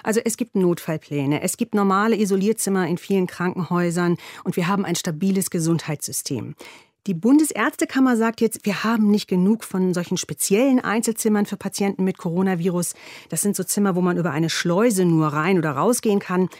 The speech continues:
Das sind Zimmer, die das Robert-Koch-Institut eigentlich für Corona-Patienten empfiehlt.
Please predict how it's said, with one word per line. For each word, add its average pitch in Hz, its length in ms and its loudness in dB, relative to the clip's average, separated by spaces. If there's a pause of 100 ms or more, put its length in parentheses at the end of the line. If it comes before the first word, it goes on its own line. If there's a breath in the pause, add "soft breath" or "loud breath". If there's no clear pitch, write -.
(300 loud breath)
Das - 180 -10
sind 220 160 0
Zimmer, 214 280 2
die 190 100 -4
das 185 240 -2
Robert-Koch-Institut 214 960 -2
eigentlich 220 400 0
für 202 80 -2
Corona-Patienten 196 800 0
empfiehlt. 226 720 2